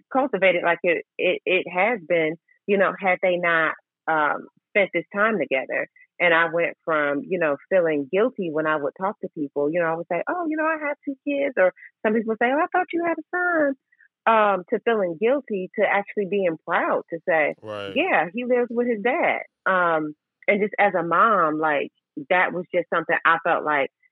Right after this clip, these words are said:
Speaker 1: and even, like, back when I would go out when the world was open, you know, I would, I would feel guilty, like, "Oh, I'm in the club,"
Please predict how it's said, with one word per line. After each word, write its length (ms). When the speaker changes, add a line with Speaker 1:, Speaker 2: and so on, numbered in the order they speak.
Speaker 1:
and 200
even, 280
like, 260
back 300
when 220
I 160
would 140
go 180
out 220
when 120
the 80
world 300
was 120
open, 320
you 120
know, 340
I 160
would, 240
I 140
would 220
feel 160
guilty, 360
like, 200
"Oh, 160
I'm 180
in 80
the 160
club," 300